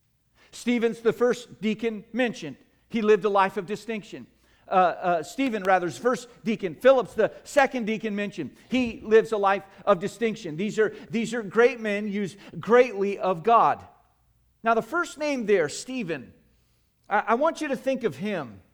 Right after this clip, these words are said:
with me for a moment. We're gonna get back to Philip, but I need to make a point here. Stephen is a man that's known in Scripture really more for one thing than any other thing. He was the first martyr in the history of the church.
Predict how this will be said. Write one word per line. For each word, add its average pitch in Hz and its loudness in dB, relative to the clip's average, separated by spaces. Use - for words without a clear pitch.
with 196 0
me 185 -6
for 175 -6
a 151 -6
moment. 139 -6
We're 196 0
gonna 277 -2
get 254 -2
back 202 -2
to 180 -6
Philip, 147 -4
but 180 0
I 190 4
need 240 -4
to 220 -6
make 208 -6
a 180 -6
point 160 -12
here. 120 -12
Stephen 311 -6
is 226 -6
a 214 0
man 202 -4
that's 196 -6
known 208 -4
in 190 -8
Scripture 196 -6
really 185 -2
more 190 -4
for 185 -8
one 180 -6
thing 180 -10
than 156 -10
any 156 -8
other 127 -8
thing. 117 -18
He 226 -8
was 220 -4
the 202 -6
first 240 -8
martyr 180 0
in 151 -8
the 143 -10
history 156 -10
of 151 -8
the 147 -12
church. 120 -14